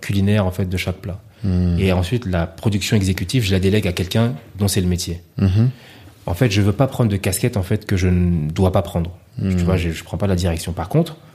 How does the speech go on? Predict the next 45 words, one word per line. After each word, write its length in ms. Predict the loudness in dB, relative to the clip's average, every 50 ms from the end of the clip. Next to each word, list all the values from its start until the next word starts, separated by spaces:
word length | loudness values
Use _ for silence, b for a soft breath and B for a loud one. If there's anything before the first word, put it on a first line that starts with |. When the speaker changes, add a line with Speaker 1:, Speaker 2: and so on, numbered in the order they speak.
| B B B B -2
Speaker 1:
on 120 | 2 4 4
écrit 200 | 4 4 2 -2
le 60 | 0
projet. 320 | 0 -2 0 2 2 0
Si 100 | 2 2
on 80 | 0 2
est 40 | 2
OK 200 | 2 0 0 0
sur 120 | 0 -2
le 60 | -4
projet, 360 | -4 -4 -4 -4 -2 -4 -4 -6 -12 b b b b b b b b b b _ -2
euh, 260 | 0 2 2 2 0 0 -4 -8 -18 -20 -14 -4
vas-y, 340 | 2 2 2 4 2 0 -2 -4 -14 -20 -20 -20 -20 _ 0
Speaker 2:
Mhm. 200 | 4 4 6 6
Speaker 1:
gère. 280 | 6 6 6 4 2 0 -6 -10 -18 -20 -20 -20 -16
Et 60 | -14 -6
par 160 | -6 -6 -2
contre, 300 | 2 0 0 0 -2 -10 -12 -12
euh, 220 | -14 -12 -12 -12 -12 -12 -14 -14 -16 -16
ce 200 | -14 -10 -8 -6
que 180 | -2 0 2
j'ai 100 | 2 4
choisi 320 | 2 2 2 2 2 2 0
de 60 | -2
faire, 260 | 0 0 2 2 0 B B B B
c'est 100 | -4 0
d'avoir 240 | 2 2 4 4 4
des 120 | 2 2
vrais 220 | 2 2 2 2
partenaires 420 | 2 0 -4 -2 0 0 0 0 -2
fiables 240 | -4 -6 -6 -6 -8 -18 -16 -4 0
Speaker 2:
Mhm. 300 | 0 2 4 4 2 2 0 -2
Speaker 1:
sur 160 | -6 -6 -4 -2
chaque 200 | 0 -2 -2 -2
projet. 280 | -4 -6 -6 -4 -6 -8 -10
Sur 140 | -2 0 2
la 100 | 4 4
régie, 400 | 4 2 2 2 2 0 0 -4 B B B B B B B B B -4
j'ai 120 | 2 4
un 100 | 4 4
partenaire, 420 | 4 2 -2 -2 -2 0 2 2 2
en 60 | 0
fait, 200 | 0 -2 -4 -4
qui, 380 | -4 -2 0 2 2 0 -2 B B B B B B B B B
euh, 280 | -8 -6 -4 -4 -4